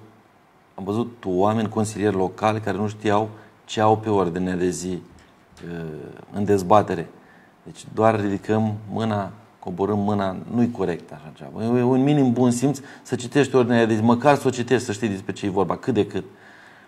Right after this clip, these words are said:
Ori nu o să fim așa cu siguranță noi cei de la alde.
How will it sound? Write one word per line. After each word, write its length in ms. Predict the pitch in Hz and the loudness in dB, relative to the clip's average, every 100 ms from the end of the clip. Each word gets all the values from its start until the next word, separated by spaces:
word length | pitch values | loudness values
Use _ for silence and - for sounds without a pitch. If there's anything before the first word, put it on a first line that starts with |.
| _ _ - | _ _ -4
Ori 200 | 123 - | -2 -2
nu 440 | 139 147 151 151 139 | -2 0 2 6 6
o 40 | |
să 160 | - 104 | 6 0
fim 260 | 101 92 | 0 -4
așa 220 | 90 - | -4 -6
cu 160 | 90 85 | -10 -10
siguranță 520 | - 87 85 85 82 | -10 -6 -4 -4 -6
noi 160 | 90 85 | -4 -4
cei 180 | 87 80 | -6 -8
de 100 | 78 | -8
la 100 | 78 | -10
alde. 300 | 76 58 | -12 -16